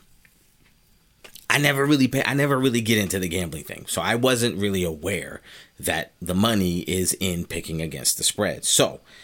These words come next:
I do believe that all of my picks never come down. I know that in reality, it's like,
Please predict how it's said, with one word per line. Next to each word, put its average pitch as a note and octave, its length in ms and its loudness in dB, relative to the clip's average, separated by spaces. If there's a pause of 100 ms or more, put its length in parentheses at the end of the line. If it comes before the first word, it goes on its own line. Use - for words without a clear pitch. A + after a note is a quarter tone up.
(540)
I A#2 120 2
do D#3 320 4
believe F#2 800 0
that F2 300 -6
all C#3+ 320 4
of A#2 120 2
my G2 200 0
picks - 360 -2
never A#2+ 420 0
come G2+ 260 -2
down. F2+ 140 -2
I A2+ 100 0
know B2+ 180 2
that A#2 240 2
in G#2 220 2
reality, F2+ 580 0
it's F2 140 -2
like, E2+ 200 -6